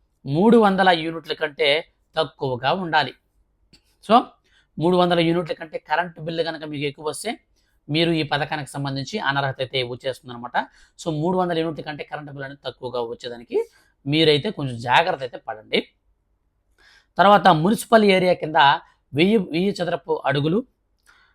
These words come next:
అంటే మనకు ల్యాండ్ అనేది వెయ్యి చదరపు అడుగుల కంటే తక్కువ కలిగి ఉండాలన్నమాట. అంటే మున్సిపల్ ఏరియా అంటే మనకు పట్టణ ప్రాంతాల్లో వెయ్యి చదరపు అడుగుల కంటే తక్కువ స్థానం అనేది కలిగి ఉన్నటువంటి వాళ్ళందరికీ ఈ యొక్క మనకు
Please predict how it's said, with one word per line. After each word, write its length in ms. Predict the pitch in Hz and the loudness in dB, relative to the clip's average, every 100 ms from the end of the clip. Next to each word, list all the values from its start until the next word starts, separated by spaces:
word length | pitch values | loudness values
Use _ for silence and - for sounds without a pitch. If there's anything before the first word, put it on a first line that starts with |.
| _ _ _ _ _ - 960 _ _ - | _ _ _ _ _ -20 -20 _ _ -2
అంటే 180 | 165 175 170 | 2 2 2
మనకు 240 | 165 151 156 170 143 | 0 2 2 2 4
ల్యాండ్ 240 | 151 175 175 | 6 6 2
అనేది 180 | 175 160 | -2 -4
వెయ్యి 140 | 175 170 | -6 -6
చదరపు 280 | 165 160 156 | -8 -6 -4
అడుగుల 180 | 151 143 | -4 -6
కంటే 160 | 147 180 - | -10 -16 -12
తక్కువ 280 | 139 151 143 139 | -12 -8 -6 -4
కలిగి 160 | 135 135 | -4 -4
ఉండాలన్నమాట. 500 | 127 123 120 117 - - _ _ _ 147 | -4 -6 -10 -4 -4 -4 _ _ _ -8
అంటే 180 | 143 151 143 | -2 0 -2
మున్సిపల్ 380 | 156 - 156 151 | -6 -6 -4 -2
ఏరియా 140 | 147 143 | -2 -4
అంటే 120 | 139 139 | -4 -8
మనకు 240 | 139 - 143 139 | -10 -8 -8 -6
పట్టణ 240 | 151 - 156 139 | -10 -8 -12 -8
ప్రాంతాల్లో 440 | 139 131 131 170 240 _ _ _ | -8 -6 -6 -6 -8 _ _ _
వెయ్యి 200 | 147 175 180 | 0 0 0
చదరపు 280 | 160 160 156 | -4 -2 -2
అడుగుల 180 | 151 147 | -4 -6
కంటే 160 | 151 185 165 | -10 -10 -10
తక్కువ 200 | 143 165 | -8 -8
స్థానం 200 | - 147 143 | -8 -6 -4
అనేది 160 | 139 139 | -6 -6
కలిగి 160 | 139 143 | -6 -6
ఉన్నటువంటి 320 | 131 139 127 131 | -6 -8 -4 -4
వాళ్ళందరికీ 440 | 127 131 135 214 453 _ _ _ _ _ _ - | -6 -12 -6 -4 -4 _ _ _ _ _ _ -4
ఈ 80 | 196 | -4
యొక్క 140 | - 160 - _ _ _ - | 0 -2 -2 _ _ _ -8
మనకు 320 | 151 143 139 | -4 -4 -4